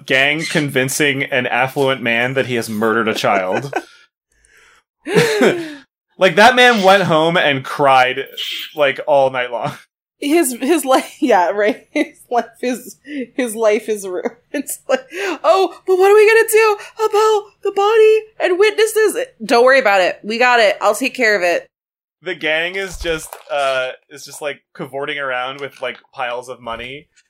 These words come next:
Speaker 1: and, like, laughing, and then it smash cuts to, like, him in a cold shower, like, in a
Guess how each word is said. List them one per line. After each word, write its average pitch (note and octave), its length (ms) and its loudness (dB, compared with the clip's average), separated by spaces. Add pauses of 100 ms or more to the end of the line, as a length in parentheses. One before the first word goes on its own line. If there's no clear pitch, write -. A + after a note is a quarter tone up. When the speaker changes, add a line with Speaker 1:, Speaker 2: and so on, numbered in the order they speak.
(140)
Speaker 1:
and, B2+ 180 -8
like, B2+ 160 -4
laughing, C3 520 -6
and C3+ 120 -8
then B2+ 80 -4
it A#2 100 -12
smash - 440 -8
cuts C#3 300 -6
to, D3 140 -8
like, A#2+ 260 -4
him B2+ 240 -8
in B2+ 80 -8
a A2+ 60 -6
cold B2 400 -10
shower, B2 540 -4
like, B2 240 -6 (280)
in C#3+ 100 -10
a B2+ 60 -4